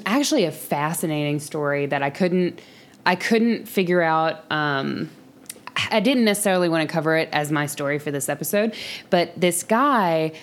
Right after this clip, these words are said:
Sword and Scale did an episode on it once. Um, this guy murdered his mother, I believe it was,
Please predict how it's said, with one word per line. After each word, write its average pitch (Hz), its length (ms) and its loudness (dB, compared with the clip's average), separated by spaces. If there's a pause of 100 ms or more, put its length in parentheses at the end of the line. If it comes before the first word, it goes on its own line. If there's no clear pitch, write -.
Sword 262 260 2
and 277 80 4
Scale 208 260 2
did 170 120 0
an 156 100 2
episode 147 400 0
on 143 120 0
it 139 120 -4
once. 143 540 -2
Um, 139 480 0
this 175 220 0
guy 185 840 0
murdered 175 560 2
his 170 280 0
mother, 170 720 2
I 151 100 0
believe 147 360 -2
it 143 100 -2
was, 143 360 0